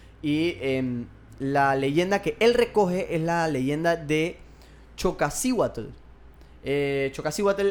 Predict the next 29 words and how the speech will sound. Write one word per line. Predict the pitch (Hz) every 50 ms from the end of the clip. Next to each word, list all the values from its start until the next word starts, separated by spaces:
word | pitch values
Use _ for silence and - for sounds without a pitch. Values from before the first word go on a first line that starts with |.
| 196 -
era | 170 165 170
una | 175 190 196 196
de | 180
las | 160 147 139 147
diosas | 151 175 185 180 175 - 190 202 - - -
aztecas | 139 - - - - 185 - - 170 190 - - - -
que | - 151
acompañó | 139 - 143 131 127 127 131 147 156 -
a | - 147
los | 143 139 135 - - -
indios, | 170 170 170 165 170 180 - - - - -
a, | - 127
perdón, | - - - 147 139 135 123 -
a | -
los | 131 131
indígenas | 139 139 147 160 160 175 175 165
mexicá... | 160 156 156 156 170 165 - 165 147 147 - - - - - - - - - - - - - -
Eh, | 123 135 131
que | - 127
son | - - 143
los | 151
precursores | - 175 151 123 135 131 - 156 143 170 175
de | 170
los | 151 143
mexicanos, | 139 131 123 117 - 160 160 139 135 175 - - - - - - - - - -
eh, | - 147 151 143 143 139 - -
en | 165 180 190 185
su | - 226 214
búsqueda | 185 180 170 - - - 170 165 160 160 156 185 - -